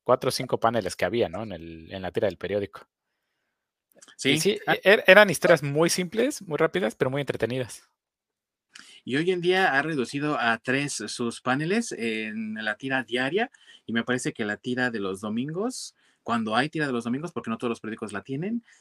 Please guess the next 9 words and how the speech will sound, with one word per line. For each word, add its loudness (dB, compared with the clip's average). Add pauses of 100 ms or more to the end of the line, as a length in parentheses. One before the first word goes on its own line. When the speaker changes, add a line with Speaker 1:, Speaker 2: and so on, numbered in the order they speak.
(140)
Speaker 2:
me -10
parece -4
que -10
se -4
aumenta -4
a -2
cuatro, -8
así -12
es. -16